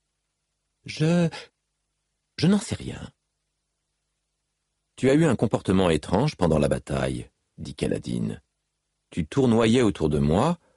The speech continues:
ensuite tu es parti. Je ne t'ai plus vu. » « Tous ces morts, » dit-elle tout bas. « Ça me faisait mal. Il fallait que je parte. » «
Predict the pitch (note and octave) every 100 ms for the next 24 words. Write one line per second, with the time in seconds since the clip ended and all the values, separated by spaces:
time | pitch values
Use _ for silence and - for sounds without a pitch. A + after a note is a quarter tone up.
0 | _ - - - G3 - B2 - G#2+ -
1 | - D#2+ - _ _ _ - C3 F#3 -
2 | C3+ F2+ E2+ D2+ - _ _ _ _ _
3 | _ _ _ _ _ _ - D3+ - -
4 | F#2+ F#2 F2 A#2 G#2 F2 - _ _ _
5 | _ _ - C#2 D#2 E2 D2 - C#2+ G#1+
6 | A1 A1+ _ _ _ _ _ _ _ _
7 | _ _ _ _ _ _ - D#3 F3+ E3
8 | D3+ C3 C3 C#3 A#2+ - _ _ _ _
9 | _ _ A2+ - B2 A#2+ F2+ - - -
10 | _ -